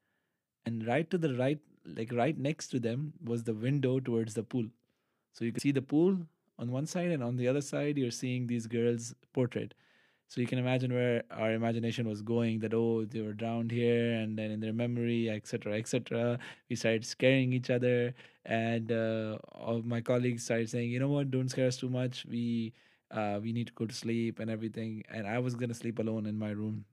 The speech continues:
So, disclosure, I got scared <laughs> in the night and I kept the light open for two hours before I could go to sleep 'cause I was just like, "You know what?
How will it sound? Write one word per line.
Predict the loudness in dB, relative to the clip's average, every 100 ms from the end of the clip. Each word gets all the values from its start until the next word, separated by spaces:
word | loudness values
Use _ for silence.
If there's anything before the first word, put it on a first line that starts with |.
| _
So, | -6 -2 -2 -2 _ _ _ _ _ _ _ _ _ _ _ _ _ _ -8
disclosure, | -2 -2 -2 -4 -10 _ _ _ _
I | -2 0 2 0 -2
got | -4 -4
scared | -2 0 2 -2 -8 _
<laughs> | -4 0
in | 0 0
the | 0
night | -2 -4 -6 -10 _
and | -4 -2
I | -2
kept | -2 0
the | 0
light | 0 -2
open | -4 -4 -4 -6 -8 -12 -20 _
for | -4
two | 2 4
hours | 4 4
before | 0 -2 -2
I |
could | 0 -2
go | -2
to | -2
sleep | -4 -6 -4
'cause | -2 0
I |
was | 0 -2
just | -2
like, | -2
"You | 0
know | 0
what? | 0